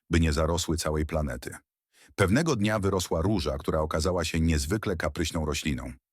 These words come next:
Mały Książę chronił ją przed wiatrem i niebezpieczeństwami z pomocą klosza i parawanów.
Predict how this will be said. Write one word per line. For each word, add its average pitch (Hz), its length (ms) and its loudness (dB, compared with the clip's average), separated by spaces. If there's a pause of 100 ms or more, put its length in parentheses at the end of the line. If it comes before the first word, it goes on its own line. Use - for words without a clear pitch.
(440)
Mały 143 260 4
Książę 117 520 0
chronił 143 420 2
ją 104 240 2
przed 78 240 -2
wiatrem 90 480 -2
i 85 80 0
niebezpieczeństwami 82 920 -2
z - 60 -6
pomocą 82 420 -2
klosza 92 420 -2 (260)
i 87 100 0
parawanów. 76 640 -2